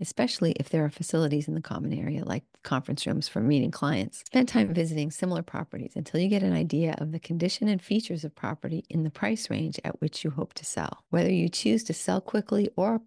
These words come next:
hold, don't get emotionally involved with these properties. They are tools. Keep them sharp, but don't shave off all of your profit. Especially for a quicker sale, it's vital that you know which direction the market is heading. It's easy to invest money to fix up a property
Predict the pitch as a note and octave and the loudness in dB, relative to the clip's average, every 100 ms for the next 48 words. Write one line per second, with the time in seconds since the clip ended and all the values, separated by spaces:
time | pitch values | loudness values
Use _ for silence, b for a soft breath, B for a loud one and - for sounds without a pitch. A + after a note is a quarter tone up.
0 | _ - F#3 E3 D#3+ - _ _ - G#3 | _ 0 4 4 0 -10 _ _ 0 0
1 | A#3 G3 F3+ E3 D3+ D#3+ - F3+ E3 D#3 | 2 -2 -2 -2 -2 -2 -2 -2 0 -2
2 | D#3 D#3+ D#3+ D#3+ - - D3+ E3+ - - | -2 -2 -4 -6 -8 -4 -4 -4 -8 -12
3 | - - F3+ F3 E3 - _ _ _ _ | -18 -2 2 2 2 -2 _ _ _ _
4 | - D3+ C#3 - - - _ _ _ - | -2 2 2 0 -6 -14 _ _ _ -2
5 | G3+ - G3+ G3 - - - - - C#3 | -2 0 -2 -2 0 -2 -2 -6 -6 -2
6 | F#3+ G#3 - - F#3 E3+ D3 C3+ D#3+ D#3+ | 2 2 0 2 2 2 0 0 -2 -2
7 | D#3 D3+ - F#3 - - - - A3+ A#3+ | -4 -6 -4 -4 -4 -6 -6 0 0 2
8 | A3 - E3 - - E3+ D#3+ - D3 D3 | 0 2 0 0 -4 -2 -2 -2 -2 0
9 | F#3 A#3 b b b E3+ - D3+ D3+ D#3 | -2 -4 b b b -8 -6 -2 2 4
10 | D#3 D#3+ - C#3 D#3 C3+ C#3 D3+ - - | 4 2 0 2 2 2 0 0 -2 -2
11 | D3+ C#3+ D#3+ - D3+ D3 C#3 D3 - D3+ | 0 0 -2 -6 -6 -4 -4 -4 -6 -10
12 | - D#3 C#3 C#3 C#3+ _ D#3+ - - F#3 | -6 -4 -2 -4 -10 _ -10 -6 0 2
13 | G3+ F#3+ - D#3 D3 D3 - C#3 D3 D3 | 2 2 0 0 0 -2 -2 -4 -4 -6
14 | - - - - B2+ - C#3 E3 C#3+ - | -6 -6 -6 -6 -6 -4 -4 -2 -2 -4